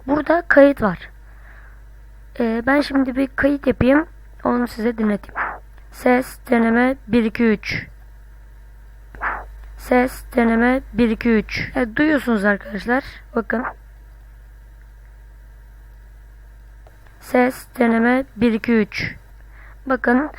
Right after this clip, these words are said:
böyle, e, istemediğiniz bir şey olunca da buradan silebiliyorsunuz. E, beni izlediğiniz için teşekkürler. Like ve like, e, atıp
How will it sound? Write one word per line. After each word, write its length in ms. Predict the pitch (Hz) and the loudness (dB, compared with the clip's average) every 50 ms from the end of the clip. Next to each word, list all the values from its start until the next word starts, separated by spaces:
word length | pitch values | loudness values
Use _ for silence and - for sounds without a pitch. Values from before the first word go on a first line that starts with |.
| - - - - - - - - - | -18 -20 -20 -20 -20 -20 -16 -6 0
böyle, 400 | 311 320 302 269 247 254 - - - - - - | 2 2 4 4 4 4 4 2 0 -2 2 4
e, 240 | 262 254 247 254 - | 4 4 4 0 -4
istemediğiniz 720 | - 302 269 - - - 339 311 294 262 269 269 254 240 | -4 -6 -6 -4 0 2 4 4 6 6 6 4 2 2
bir 280 | 233 262 269 269 269 - - - - - - | 0 0 0 0 -2 -4 -10 -20 -20 -20 -20
şey 220 | - - - 269 | -14 -6 -2 0
olunca 440 | 262 262 269 277 294 269 233 226 202 | 0 0 2 0 0 0 0 0 0
da 180 | 240 269 285 277 | 0 0 0 0
buradan 380 | 285 269 - 277 277 294 330 - - - | 0 0 2 2 0 0 0 -6 -18 -18
silebiliyorsunuz. 960 | - - 247 240 254 247 254 247 254 226 - - 214 208 226 - - - - - - - - - - - - - - - - - - - - - - | -14 -8 0 0 0 2 2 0 0 0 0 -2 -2 -2 -2 -4 -8 -18 -20 -20 -20 -20 -20 -20 -20 -18 -18 -20 -20 -20 -20 -18 -20 -20 -12 -2 0
E, 280 | 240 226 220 220 220 220 | 0 2 2 0 0 0
beni 180 | 294 302 311 311 | 2 2 2 2
izlediğiniz 440 | 294 302 294 285 311 294 277 269 | 0 -2 -2 -2 -4 -4 -4 -4
için 280 | 294 294 285 - 294 269 | -4 -6 -4 -6 -8 -8
teşekkürler. 520 | - 262 233 269 262 - - 277 285 294 | -8 -8 -6 -6 -6 -4 -2 -2 -2 -2
Like 380 | 294 294 285 294 302 294 - - - - | -2 -2 -2 -2 -4 -4 -8 -12 -6 -2
ve 220 | 285 277 285 277 - - - - - - - 262 | -2 -2 -2 -4 -6 -12 -18 -20 -20 -16 -8 -2
like, 300 | 254 262 294 311 294 - - - - - - - | 0 0 0 0 -2 -6 -14 -18 -18 -16 -8 -4
e, 220 | - 233 226 226 240 | -2 -2 -2 0 0
atıp 460 | 233 226 226 - 285 311 - - - | -2 -2 0 2 0 0 0 -2 -6